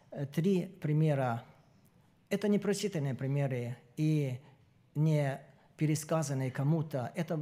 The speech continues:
это примеры, которые я сам пережил в своей жизни,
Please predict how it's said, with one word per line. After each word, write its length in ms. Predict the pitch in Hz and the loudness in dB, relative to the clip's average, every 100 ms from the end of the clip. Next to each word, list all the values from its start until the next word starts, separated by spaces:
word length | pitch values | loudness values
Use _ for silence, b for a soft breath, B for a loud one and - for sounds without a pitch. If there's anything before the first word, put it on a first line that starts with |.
| - | -8
это 180 | 143 147 | -8 -6
примеры, 500 | 123 143 170 165 143 | -4 -2 -2 -2 -4
которые 600 | 139 151 139 131 120 120 B B - | -4 -2 -2 -2 -4 -6 B B -6
я 140 | 131 | -4
сам 220 | 120 180 | -2 -4
пережил 420 | 151 143 131 143 | -2 -2 -2 -4
в 60 | 135 | -6
своей 300 | - 123 120 | -6 -6 -4
жизни, 640 | 113 139 151 131 131 123 | -4 -2 -2 -2 -4 -4